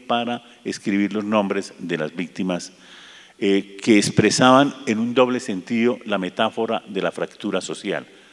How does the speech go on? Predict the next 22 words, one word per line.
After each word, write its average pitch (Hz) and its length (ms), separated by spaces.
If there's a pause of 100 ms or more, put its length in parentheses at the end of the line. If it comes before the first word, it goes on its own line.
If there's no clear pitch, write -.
(360)
La 87 120
fractura, 127 540 (100)
la 98 100
palabra 98 320
quebrantos 107 760
es - 360 (380)
quebrar 98 440
el 131 140
vidrio, 117 340
fracturar 95 540
el 104 100
vidrio, 101 480 (420)
pero 110 200
al 101 80
mismo 113 240
tiempo 113 420
es 107 220 (320)
la 98 80
fractura 113 480
del 92 160
tejido 87 360
social. 76 380